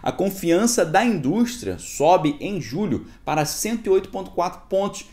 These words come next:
segundo a Fundação Getúlio Vargas. O indicador melhorou pelo terceiro mês consecutivo, com empresários mais otimistas com o futuro. Sabe o que que acontece quando o empresário tá mais otimista com o futuro? Ele contrata mais, ele gasta mais, ele investe mais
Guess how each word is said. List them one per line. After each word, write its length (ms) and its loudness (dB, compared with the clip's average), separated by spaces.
segundo 540 2
a 60 4
Fundação 580 -2
Getúlio 340 -4
Vargas. 380 4
O 60 0
indicador 460 0
melhorou 340 2
pelo 220 4
terceiro 840 2
mês 440 8
consecutivo, 920 0
com 160 0
empresários 680 6
mais 300 2
otimistas 460 -2
com 60 -4
o 40 -6
futuro. 360 2
Sabe 220 -2
o 20 -8
que 100 -10
que 80 -6
acontece 400 -2
quando 160 -4
o 40 0
empresário 420 2
tá 100 -2
mais 220 0
otimista 340 -4
com 80 -4
o 40 -6
futuro? 320 -2
Ele 100 -2
contrata 560 -2
mais, 240 0
ele 140 -2
gasta 420 0
mais, 220 -2
ele 100 -2
investe 400 -2
mais 280 -2